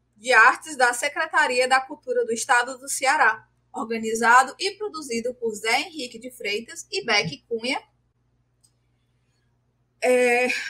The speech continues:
autores de contos e livros com foco em diversidade e produtores e apresentadores do podcast Bisão Voador. Eu sou Beck Cunha, uma mulher cis,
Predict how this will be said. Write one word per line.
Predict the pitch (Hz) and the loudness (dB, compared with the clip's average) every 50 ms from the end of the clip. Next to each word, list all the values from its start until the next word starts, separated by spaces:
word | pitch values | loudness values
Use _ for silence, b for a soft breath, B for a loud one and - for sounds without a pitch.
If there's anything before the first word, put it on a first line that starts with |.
| B | B
autores | - 269 269 277 277 294 285 311 330 349 349 339 | 4 4 4 4 6 6 6 6 4 0 -4 -4
de | 311 - | -6 -6
contos | - 311 294 339 359 370 320 359 | -4 -4 -4 -4 -6 -8 -8 -6
e | 311 | -4
livros | 262 226 233 233 254 262 - | -4 -4 -4 -4 -6 -6 -4
com | - 269 269 | -4 -6 -6
foco | - - 269 277 277 277 370 | 0 0 0 0 0 -2 -12
em | 339 | -14
diversidade | 285 302 302 285 294 285 - 240 226 202 196 208 214 208 - _ | -12 -6 -4 -4 -4 -4 -8 -2 0 2 2 2 0 -2 -10 _
e | 285 311 311 | -12 -10 -6
produtores | - 349 311 302 311 302 _ - 240 247 247 285 - - | -4 -4 -4 -4 -6 -4 _ 0 0 0 -2 -6 -8 -8
e | 294 302 | -6 -2
apresentadores | 302 302 330 - - - 311 - 330 302 311 - 294 277 240 220 208 220 233 294 392 - - _ _ _ _ _ _ _ _ - | 0 0 0 0 -2 -6 -6 -6 -8 -12 -8 -4 -4 -4 -2 -4 -6 -6 -6 -10 -14 -14 -16 _ _ _ _ _ _ _ _ -8
do | 226 294 311 311 | -8 -8 -2 2
podcast | 330 320 320 - - - 254 226 226 226 - _ | 0 0 0 0 -6 -2 -2 -2 -2 -2 -8 _
Bisão | 247 302 311 262 254 214 208 202 | -14 -12 -8 -4 -4 -4 -4 -4
Voador. | 208 226 254 285 262 247 220 - - _ _ _ _ _ _ _ _ _ _ _ _ _ _ _ _ _ _ - | -2 -2 -2 2 2 0 0 -2 -8 _ _ _ _ _ _ _ _ _ _ _ _ _ _ _ _ _ _ 0
Eu | 226 226 | 0 0
sou | 220 - 226 214 | 0 -2 -6 -4
Beck | 208 190 302 - - 359 359 _ | -2 -2 -2 -2 -4 -8 -8 _
Cunha, | - 302 285 277 277 294 302 _ _ _ _ _ _ | -6 -4 -2 -2 -4 -4 -8 _ _ _ _ _ _
uma | 330 349 339 | -2 0 0
mulher | 339 320 285 254 240 233 247 | 0 0 -2 0 0 -2 -2
cis, | - - - - 285 277 277 277 277 - - | -4 -8 -8 -8 -6 -6 -6 -8 -10 -14 -18